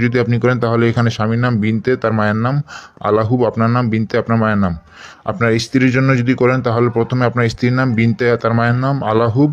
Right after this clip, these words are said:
আপনার নাম বিনতে আপনার মায়ের নাম, ঠিক আছে? মোট কথা হচ্ছে কি যার, যার জন্য করবেন তার নাম আগে বসবে, বিনতে তার মায়ের নাম বস-, বসবে এবং হচ্ছে আলাহুব বসবে এবং হচ্ছে গিয়ে আপনার নাম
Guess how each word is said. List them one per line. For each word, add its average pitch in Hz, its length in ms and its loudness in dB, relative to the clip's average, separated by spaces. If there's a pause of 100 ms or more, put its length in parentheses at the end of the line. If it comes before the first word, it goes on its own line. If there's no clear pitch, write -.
(380)
আপনার 117 320 0
নাম 131 220 0
বিনতে 117 440 0
আপনার 123 260 2
মায়ের 104 260 2
নাম, 85 160 -4
ঠিক 143 160 -2
আছে? 165 220 -2
মোট 113 220 0
কথা 131 180 2
হচ্ছে 135 220 -2
কি 143 120 2
যার, 117 200 2 (160)
যার 117 200 2
জন্য 131 240 0
করবেন 139 280 0
তার 113 200 0
নাম 123 200 0
আগে 123 180 0
বসবে, 131 380 2
বিনতে 123 320 0
তার 123 160 0
মায়ের 113 280 0
নাম 117 160 -2
বস-, 117 240 0
বসবে 113 320 0 (520)
এবং 104 220 0
হচ্ছে 120 280 0
আলাহুব 110 420 2
বসবে 120 340 2 (100)
এবং 120 180 2
হচ্ছে 120 240 0
গিয়ে 147 180 2 (400)
আপনার 127 320 -2
নাম 143 200 2